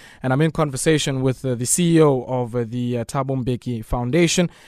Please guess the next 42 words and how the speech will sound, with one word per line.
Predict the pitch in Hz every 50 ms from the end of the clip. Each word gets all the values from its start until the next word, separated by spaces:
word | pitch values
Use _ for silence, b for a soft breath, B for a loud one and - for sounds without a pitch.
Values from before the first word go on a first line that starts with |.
| b b b
and | - 127 123 127
that | 139 135 - -
is, | 139 139 127 123 120 110 113
uh, | 123 120 120 117 -
uh, | - 120 120 113
Max | 123 156 147 - -
Bokwana, | 123 110 - 113 - 170 170 170 175 170 156
also | - 160 151 143 - 160 156 139 b b b b b
in | 160 156 151
conversation | - 160 147 139 135 - - 147 143 - - 139 131 123
with, | 127 131 120 - - 131
uh, |
uh, | 127 120 120 120 - 120 123 120
the, | 107 117 120 120 123 120
uh, | 113
founder | - 165 160 160 151 131 120
of | 107
Neem | 117 131 143 143 143 139 135 135 123
Media, | 127 135 156 175 175 151 151 135 101 - b b b b b b
uh, | 123 -
Piwe | - - 135 127 123 117
Mapanga. | 117 113 - - 127 123 113 113 110 117
And | 127 151
we're | - 349
talking | - - 277 269 - - 208 143 92 b b b b b b b
about, | b 147 135 147 160 156 147 143 - -
uh, | 151 143 143
not | 156 208 208
only | 202 185 175
the | 160 139 120
Two | - - 180 170
City | 151 - - 147 151 139
benefit | 135 147 143 - - 113
concert, | - - 247 269 240 - 175 151
but | 151 180
also | 190 226 214 - 175
some | - - 190
of | 175
the | 160 151
big | 180 185 -
questions | - 196 208 - - 185 147 120
that, | 131 139 127 -